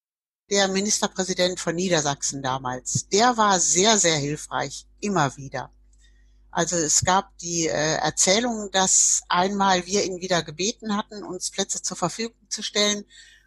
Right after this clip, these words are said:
Und da schob ihm ein Mitarbeiter einen Zettel zu, "Wir haben keine Plätze." Und er schob den Zettel zurück,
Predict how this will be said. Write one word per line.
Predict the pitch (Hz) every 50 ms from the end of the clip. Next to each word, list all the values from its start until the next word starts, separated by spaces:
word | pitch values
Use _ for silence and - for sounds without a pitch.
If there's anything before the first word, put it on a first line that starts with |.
| _
Und | - 190 -
da | 180 175
schob | - - 202 214 - _
ihm | - 190 185 190 185 -
ein | - 180 180 180 180 180 180 175 180 175 _
Mitarbeiter | - 190 202 - - 185 - 202 180 185 - 185 151
einen | 147 170 170
Zettel | - - 226 - 220 190
zu, | - - 196 180 165
"Wir | 180 170 147 160
haben | 190 202 226 233 208 180
keine | - - 165 151 156 156
Plätze." | 147 - - 139 - - - - 180 165
Und | - - 170 175 - -
er | - 165 180 185
schob | - - 202 196 -
den | 185 165 160
Zettel | - 202 - - 190 -
zurück, | - - 180 - 190 196